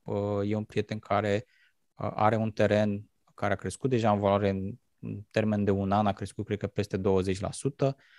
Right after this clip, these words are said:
Recent și-a mai cumpărat un teren. Uh, îți dădusem și ție linkuri, deocamdată în glumă, dar, uh, din nou, idei, uh, uh, locuințe în Statele Unite,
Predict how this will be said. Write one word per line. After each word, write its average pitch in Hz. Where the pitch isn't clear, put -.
Recent 110
și-a 113
mai 104
cumpărat 101
un 147
teren. 139
Uh, 101
îți 117
dădusem 123
și 113
ție 117
linkuri, 117
deocamdată 147
în 135
glumă, 139
dar, 104
uh, 101
din 110
nou, 104
idei, 110
uh, 107
uh, 113
locuințe 127
în 110
Statele 110
Unite, 101